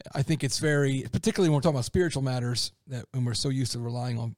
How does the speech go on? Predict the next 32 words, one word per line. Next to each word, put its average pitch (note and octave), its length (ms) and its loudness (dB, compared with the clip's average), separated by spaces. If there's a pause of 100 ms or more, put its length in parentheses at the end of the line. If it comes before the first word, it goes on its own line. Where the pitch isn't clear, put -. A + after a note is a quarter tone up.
on A#2+ 160 -6
our A2+ 120 -8
eyes A#2+ 380 -4
and A#2 100 -6
our A2+ 140 -8
other A#2+ 180 -8
senses, C#3+ 440 -6 (460)
um, B2 440 -2
it's A#2+ 140 -4
important D#3 420 0
to C3+ 60 2
know C3 500 -2 (240)
what's C3 360 -8
what. A#2+ 460 -6
And B2 160 -4
I A#2 80 -2
think, A#2+ 320 -2 (380)
you A2+ 80 -10
know, A2+ 60 -10
without B2 240 -4
objective A#2 320 -6
truth, A#2+ 340 -4
we're A#2 80 -2
not A#2 160 -4
gonna A2+ 160 -8
really A#2+ 180 -6
stand A#2 260 -6
a B2 40 -8
chance A#2+ 260 -6
in - 80 -10
the G#2+ 60 -10
fight. - 180 -8